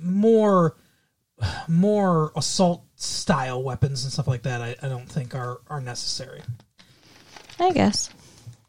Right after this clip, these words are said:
Speaker 1: You know, for a bunch of, uh, rich kids in Beverly Hills, these guys sure do, uh, get held up a lot, <laughs> don't they?
Speaker 2: What do you
Speaker 1: Like,
Speaker 2: mean?
Speaker 1: what the fuck is going on?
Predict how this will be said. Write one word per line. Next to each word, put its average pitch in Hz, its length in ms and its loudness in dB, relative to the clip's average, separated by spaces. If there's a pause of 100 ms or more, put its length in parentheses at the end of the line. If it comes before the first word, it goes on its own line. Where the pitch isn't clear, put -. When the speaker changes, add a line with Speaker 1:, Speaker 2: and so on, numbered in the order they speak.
(280)
Speaker 1:
You 185 120 4
know, 214 180 8
for 196 480 4
a 165 100 0
bunch 226 380 2
of, 151 420 0
uh, 143 280 0
rich 139 460 -6
kids 127 640 0 (400)
in 165 160 6
Beverly 170 400 4
Hills, 151 360 2
these 156 180 -4
guys 240 220 -2
sure - 260 0
do, 214 400 0
uh, 139 380 0 (520)
get - 180 2
held 214 380 4
up 226 200 4
a 349 40 4
lot, - 300 0 (100)
<laughs> - 40 0
don't 277 160 6 (140)
they? 370 240 6 (460)
Speaker 2:
What 294 100 4
do 302 60 6
you 311 60 8
Speaker 1:
Like, 285 80 8
Speaker 2:
mean? 294 200 2
Speaker 1:
what 254 200 6
the 294 100 4
fuck 294 460 2
is 226 140 0
going 214 360 4
on? 190 340 0